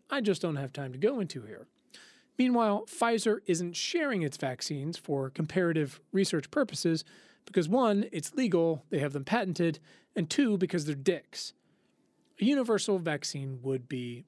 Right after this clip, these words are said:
prudent. As the C D C reorganizes,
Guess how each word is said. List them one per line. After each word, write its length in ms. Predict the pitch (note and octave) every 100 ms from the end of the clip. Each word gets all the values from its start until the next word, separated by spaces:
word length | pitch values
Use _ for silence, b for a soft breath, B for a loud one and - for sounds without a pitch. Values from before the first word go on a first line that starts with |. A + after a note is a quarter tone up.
| -
prudent. 440 | - A#2 _ - _ -
As 120 | C#3
the 100 | D3
C 240 | - F#3+
D 140 | E3 D#3
C 400 | - D#3+ C#3+ C3+ - _ -
reorganizes, 800 | C#3+ G#3 G#3+ F#3 F3+ E3 F3+ F3